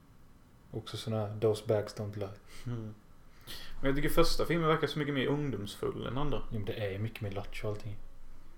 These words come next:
Speaker 1: Men så ska det ju vara med, tycker jag.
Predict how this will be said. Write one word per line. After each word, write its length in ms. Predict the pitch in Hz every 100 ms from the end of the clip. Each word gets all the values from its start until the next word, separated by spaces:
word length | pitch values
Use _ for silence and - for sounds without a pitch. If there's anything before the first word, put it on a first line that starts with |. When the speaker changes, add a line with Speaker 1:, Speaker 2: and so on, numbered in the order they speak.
| - - - - - - -
Speaker 1:
Men 100 | 131
så 120 | 117
ska 280 | 113 - 101
det 80 | 95
ju 140 | 110
vara 360 | 110 104 104 101
med, 140 | 104
tycker 180 | 107
jag. 80 | 110